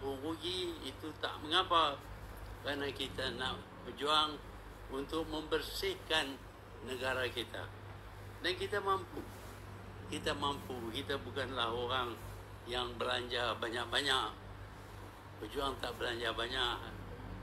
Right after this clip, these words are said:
Hari ini pun ada makan sikit di tengah, tengah hari dengan orang Cina. Tapi kita bukan belanja yang bukan-bukan.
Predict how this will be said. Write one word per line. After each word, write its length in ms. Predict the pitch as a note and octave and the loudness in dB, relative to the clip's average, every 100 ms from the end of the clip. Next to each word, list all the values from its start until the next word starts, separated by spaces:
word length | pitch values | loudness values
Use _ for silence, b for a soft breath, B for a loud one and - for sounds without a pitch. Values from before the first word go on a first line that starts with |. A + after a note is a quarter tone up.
| - | -4
Hari 160 | A#2+ A2+ | -2 -2
ini 240 | B2 A#2+ | -4 -6
pun 200 | - C3+ A#2 | -4 -4 -2
ada 240 | A#2+ A#2+ | 0 0
makan 480 | A2+ A#2+ A2+ A#2+ G#2 | 0 0 2 0 0
sikit 240 | - - A#2 | -4 -6 -6
di 160 | G#2 G#2 | -4 -4
tengah, 240 | G#2+ G#2+ - - - - | -4 -8 -10 -14 -14 -10
tengah 200 | G#2+ G#2+ G#2 | -2 0 0
hari 360 | C#3 C3+ A#2+ A#2 | 0 0 0 0
dengan 320 | A2+ A#2 A2 G#2 - - - - | 0 0 0 -6 -10 -12 -12 -4
orang 160 | G#2 A2 | -2 -2
Cina. 400 | C3 C3+ D3+ A#2+ - - - - - - - - - | -2 2 4 2 0 -8 -10 -10 -10 -10 -10 -10 -6
Tapi 320 | A#2+ - C3 - | -6 -4 -4 -2
kita 240 | B2 C3 B2 | -2 -2 -2
bukan 240 | B2 B2+ | -2 -2
belanja 720 | A#2 A#2 A#2 A#2+ B2 A#2+ A#2+ A#2 - - - - - | 0 0 0 2 2 4 2 0 -6 -10 -10 -10 -4
yang 160 | A2+ A2+ | -2 -2
bukan-bukan. 720 | A2+ B2 A#2 A2+ D#3 D#3 C3+ | 0 0 0 -2 0 2 0